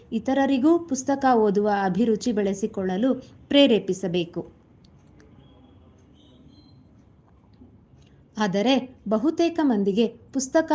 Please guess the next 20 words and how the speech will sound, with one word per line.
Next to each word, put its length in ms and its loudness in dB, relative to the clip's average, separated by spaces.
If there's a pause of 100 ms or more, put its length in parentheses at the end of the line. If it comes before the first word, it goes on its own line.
ಓದುವ 320 0
ಹವ್ಯಾಸ 560 -4 (200)
ಕಡಿಮೆ 300 2
ಇರುತ್ತದೆ. 680 -4 (260)
ಆದರೆ 420 0 (300)
ಪೋಷಕರು 880 0
ಮಕ್ಕಳಿಗೆ 720 0 (180)
ಬಾಲ್ಯದಲ್ಲೇ 640 0
ಅವರ 360 0
ವಯಸ್ಸಿಗೆ 540 -2
ಅನುಗುಣವಾಗಿ 840 -2 (220)
ಸಿಗುವ 300 0 (140)
ಪುಸ್ತಕಗಳನ್ನು 800 -2
ಕೊಡಿಸಿ 640 -2 (280)
ಓದಲು 460 4
ಪ್ರೇರೇಪಿಸಬೇಕು. 1080 0 (380)
ಜೊತೆಗೆ 440 -2 (420)
ಪೋಷಕರು 540 0
ಸಹ 340 -2
ಪುಸ್ತಕಗಳನ್ನು 1080 -4